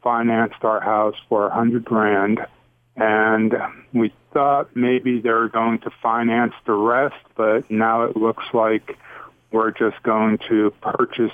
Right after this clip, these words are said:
the balance of the house, whatever they select in Las Vegas. So we would have two loans going, and I was inclined to head in the direction of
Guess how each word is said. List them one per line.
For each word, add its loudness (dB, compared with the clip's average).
the -4
balance 0
of -4
the 0
house, 0
whatever 0
they 2
select -2
in -4
Las 0
Vegas. 0
So 0
we 0
would 0
have 0
two 2
loans 2
going, -2
and 0
I 0
was 2
inclined 0
to 0
head 2
in 2
the 0
direction 0
of 0